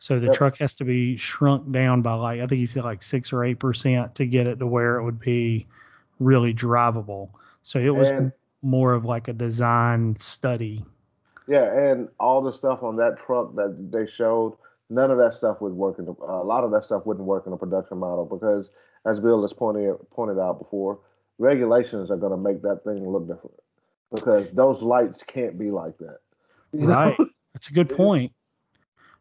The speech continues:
Speaker 1: Yeah, I mean, like, the tail lights at the moment, they don't go around the side of the vehicle.
Speaker 2: Yeah, and they
Speaker 1: And
Speaker 2: couldn't sell that vehicle how it currently looks in Europe because it is, it, it's not,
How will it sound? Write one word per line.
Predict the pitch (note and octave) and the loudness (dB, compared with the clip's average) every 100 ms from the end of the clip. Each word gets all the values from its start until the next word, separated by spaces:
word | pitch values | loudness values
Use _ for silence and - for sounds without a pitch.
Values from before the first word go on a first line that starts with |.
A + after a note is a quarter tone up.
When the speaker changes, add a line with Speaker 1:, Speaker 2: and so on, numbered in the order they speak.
| _ - | _ 2
Speaker 1:
Yeah, | C#3 C3+ | 4 6
I | |
mean, | C3+ C3+ C#3 C#3 | 6 4 2 2
like, | C#3 C3+ | 0 0
the | E3 C#3+ | 0 0
tail | C3 E3 D#3 | 2 2 4
lights | C#3 B2+ B2 | 2 -2 -4
at | C3+ | -2
the | C3 | 0
moment, | C3 C3+ B2 A2+ | 2 2 0 0
they | C3+ | 2
don't | C#3+ D3 C#3 | 4 4 2
go | C#3 C#3 C3 | 4 4 4
around | A#2+ C3 C3+ B2+ | 0 2 2 2
the | A#2+ | 0
side | - C3+ B2+ | -2 0 0
of | A#2 | -2
the | A2 | -4
vehicle. | C3 B2 A#2 A#2+ C#3 - - | -4 -4 -6 -12 -18 -20 -8
Speaker 2:
Yeah, | A2+ - - | -6 -6 -4
and | C3 B2 | 0 4
they | C3+ | 4
Speaker 1:
And | B2 | 4
Speaker 2:
couldn't | D#3 A#2+ | 0 -2
sell | - C3+ C3+ | -2 2 4
that | B2 B2 | 4 2
vehicle | A2+ B2 A2+ A#2 A2 | 0 -4 -2 -4 -2
how | A2 G2 | -2 -2
it | |
currently | B2+ B2+ A2+ A#2+ | -2 -2 0 -2
looks | B2 G#2+ - | -2 -4 -8
in | B2+ A2+ G#2+ | -6 -4 -2
Europe | A#2 G2+ - - | 0 0 -2 -8
because | F2+ - G#2 G2 F#2+ - | -8 0 2 2 -2 -10
it | A2 G#2+ | -4 -4
is, | F#2+ - - _ _ _ | -4 -8 -20 _ _ _
it, | G2+ G#2+ E2+ | -8 -8 -6
it's | G#2 G2 A#2 | -8 -8 -4
not, | A2+ A#2 | -2 -2